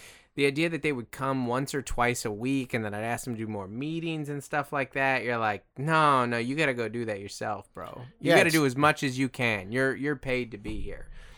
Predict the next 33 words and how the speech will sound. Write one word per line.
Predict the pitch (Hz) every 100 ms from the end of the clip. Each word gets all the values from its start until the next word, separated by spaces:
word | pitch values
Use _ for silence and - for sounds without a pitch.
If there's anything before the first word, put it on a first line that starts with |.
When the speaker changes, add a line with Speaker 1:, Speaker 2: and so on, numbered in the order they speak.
| - -
Speaker 2:
Yeah, | 208 226
which | 220 233
is | 220
something | 233 226
I | 175
do, | 151 175 117
I | 131
admire | 123 123 120 127 127
about | 123 117
the, | 113 104
the | 101 110
Latter-day | 110 117 113 110
Saint | 104 - 117 107
setup, | - 110 101 95
is | 98
that | 101 104
they | 117
don't | 117 110
have | 110
anybody | 107 104 98 95
paid | 85 104 98 85 82 -
Speaker 1:
Mm. | 123 110
Speaker 2:
through | 104 107
anything | 107 104 107 95
there | 92
except | 90 - -
for, | 110
like, | 92
the | 95 92
upper | 95 87 85
echelons. | 98 101 85 82 87
But | 95 104
Speaker 1:
Right. | 113 104 95